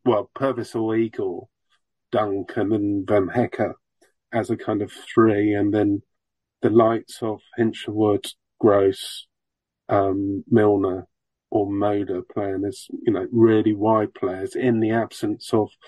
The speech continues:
Solly, Fati, um, Enciso,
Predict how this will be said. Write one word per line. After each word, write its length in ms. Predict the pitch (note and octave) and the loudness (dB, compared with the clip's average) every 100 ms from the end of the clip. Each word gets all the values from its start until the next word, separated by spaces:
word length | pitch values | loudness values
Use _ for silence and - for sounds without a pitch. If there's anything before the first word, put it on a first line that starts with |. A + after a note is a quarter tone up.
| - - _ _ _ _ _ _ _ _ | -20 -20 _ _ _ _ _ _ _ _
Solly, 580 | - - C3 A#2+ A2 G#2 - | -16 2 4 4 2 -2 -6
Fati, 680 | A2+ A2 - A2 G2+ G2 G2+ - _ | -6 -6 -4 -6 -4 -6 -10 -14 _
um, 500 | A2 G2+ F#2+ F2 - - A#2 | 0 0 0 -2 -6 -2 2
Enciso, 920 | G2+ F#2+ - A#2 F#2+ - F#2+ G2 | 2 2 4 4 4 -2 -2 0